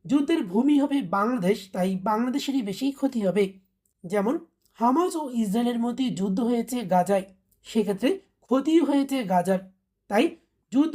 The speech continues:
হলে সেটি কোন দেশের মাটিতে হবে সেটাই বড় কথা। বাংলাদেশের অধিকাংশ মানুষ এখনও যথেষ্ট আর্থিকভাবে অসচ্ছল। সেক্ষেত্রে যুদ্ধের কারণে দেশের আর্থিক কর্মকাণ্ড স্থবির হয়ে পড়লে পণ্যের সরবরাহ বন্ধ হয়ে গেলে কোটি কোটি মানুষ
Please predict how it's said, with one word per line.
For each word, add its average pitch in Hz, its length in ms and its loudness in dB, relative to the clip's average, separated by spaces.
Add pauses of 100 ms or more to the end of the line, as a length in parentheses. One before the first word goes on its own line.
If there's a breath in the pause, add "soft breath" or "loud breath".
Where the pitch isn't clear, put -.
হলে 269 280 4
সেটি 240 300 -4
কোন 294 300 -2
দেশের 294 280 -2
মাটিতে 214 380 -2
হবে 196 260 2
সেটাই 233 360 -2
বড় 185 220 0
কথা। 185 240 -2 (500)
বাংলাদেশের 202 640 2
অধিকাংশ 226 480 2
মানুষ 277 260 0 (360 soft breath)
এখনও 277 400 2
যথেষ্ট 220 400 -2 (240)
আর্থিকভাবে 240 600 0 (140)
অসচ্ছল। 214 520 -2 (560)
সেক্ষেত্রে 196 440 2 (480)
যুদ্ধের 277 360 4
কারণে 285 380 2
দেশের 196 260 -2 (120)
আর্থিক 226 440 0
কর্মকাণ্ড 247 500 -2 (100)
স্থবির 226 460 0
হয়ে 254 200 2
পড়লে 226 240 0 (440 loud breath)
পণ্যের 294 360 6
সরবরাহ 254 520 -2 (160)
বন্ধ 226 300 0
হয়ে 254 280 2
গেলে 208 140 2 (440 loud breath)
কোটি 302 220 0
কোটি 320 220 2
মানুষ 226 360 2